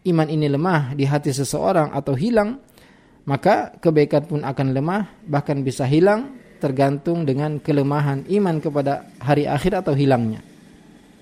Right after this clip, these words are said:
Maka perkara yang harus didahulukan di dalam agama ini,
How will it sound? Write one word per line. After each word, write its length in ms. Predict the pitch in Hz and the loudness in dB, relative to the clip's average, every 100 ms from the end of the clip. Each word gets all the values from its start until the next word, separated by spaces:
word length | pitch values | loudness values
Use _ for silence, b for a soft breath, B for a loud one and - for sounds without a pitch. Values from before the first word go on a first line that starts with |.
| - - | -18 -4
Maka 440 | 156 170 214 247 B B B B B | 0 4 4 4 B B B B B
perkara 440 | 139 127 156 160 | -6 4 4 6
yang 200 | 147 127 | 4 2
harus 360 | 117 160 180 160 | 0 2 2 0
didahulukan 640 | 147 139 131 156 165 156 | 0 0 2 0 2 0
di 80 | 131 | 2
dalam 320 | 123 170 156 | 2 2 0
agama 400 | 147 143 139 135 | -2 0 0 0
ini, 400 | 139 147 196 277 | -2 -2 -2 -4